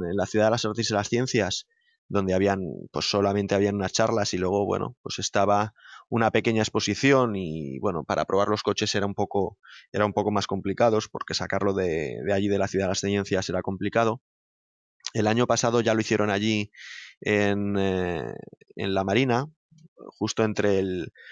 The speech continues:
los Tinglados y el edificio de, de edem. Y, y este año repiten y, y una de las novedades es que va a haber una parte, eh, bueno, una parte de los stand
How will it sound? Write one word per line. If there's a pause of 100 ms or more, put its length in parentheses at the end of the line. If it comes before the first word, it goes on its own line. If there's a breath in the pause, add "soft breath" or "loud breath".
(140)
los
Tinglados
y
el
edificio
de,
de
edem. (720)
Y,
y
este
año
repiten (560 soft breath)
y,
y
una
de
las
novedades
es
que
va
a
haber (560)
una
parte, (560)
eh,
bueno,
una
parte
de
los
stand